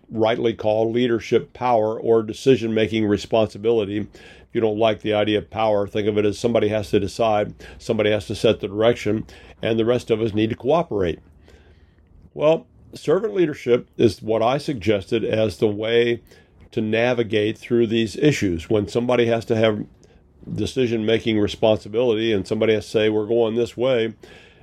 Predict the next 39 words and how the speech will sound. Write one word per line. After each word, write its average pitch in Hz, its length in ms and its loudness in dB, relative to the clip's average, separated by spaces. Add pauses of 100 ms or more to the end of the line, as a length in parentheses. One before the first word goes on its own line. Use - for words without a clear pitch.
(100)
and 107 160 0
that's 117 240 0
their 123 240 0
decision 113 580 -2
to 104 60 -4
make, 131 340 0
we 117 200 0
need 117 180 0
to 113 60 2
understand, 110 500 -2 (880)
if - 220 0
that 113 160 0
happens 113 240 -2
to 98 80 -4
be 104 180 -4
us, 135 380 -2 (640)
how 107 280 -4
do 120 60 2
we 123 240 0
exercise 107 720 0
that? 78 300 0
How - 320 -4
do 110 60 0
we 113 180 2
think 120 280 -2
things 104 380 -2
through? 139 240 0
What's 110 300 -4
our 110 180 2
best 107 560 -2 (120)
guiding 107 640 0 (380)
principle 95 440 2
for 98 140 -2
that? 85 200 0
And 90 100 0
I 113 80 4
suggested 127 560 0
servant 127 380 0
leadership, 117 480 0